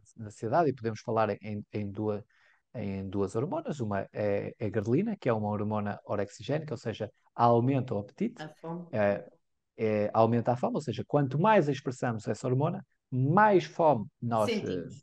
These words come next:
Speaker 1: nós, nós sentimos, vamos ter. E, portanto, isso significa que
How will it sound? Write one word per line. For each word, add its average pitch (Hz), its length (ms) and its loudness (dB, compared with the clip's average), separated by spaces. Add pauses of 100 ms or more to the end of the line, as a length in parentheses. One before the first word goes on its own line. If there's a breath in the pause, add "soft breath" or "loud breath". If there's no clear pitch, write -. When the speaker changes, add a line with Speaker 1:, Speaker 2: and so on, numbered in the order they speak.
(580)
Speaker 1:
nós, 107 360 -2
nós 101 300 -4 (140)
sentimos, 180 480 -8
vamos 110 240 -4
ter. 190 220 -2 (480 soft breath)
E, 139 80 6
portanto, 139 380 2
isso 127 140 -4
significa 135 500 -2
que 131 400 2